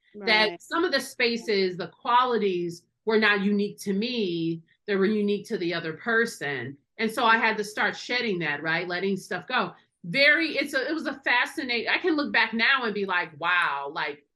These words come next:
Speaker 1: we all went through something." Um,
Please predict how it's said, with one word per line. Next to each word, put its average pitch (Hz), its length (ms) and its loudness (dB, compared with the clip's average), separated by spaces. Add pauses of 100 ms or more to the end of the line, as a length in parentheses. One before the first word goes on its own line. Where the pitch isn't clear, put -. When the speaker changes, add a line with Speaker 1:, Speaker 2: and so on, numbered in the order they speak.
(180)
Speaker 1:
we 240 160 -2
all 247 260 4
went 220 220 2
through 208 160 -4
something." 139 800 -8 (420)
Um, 165 580 0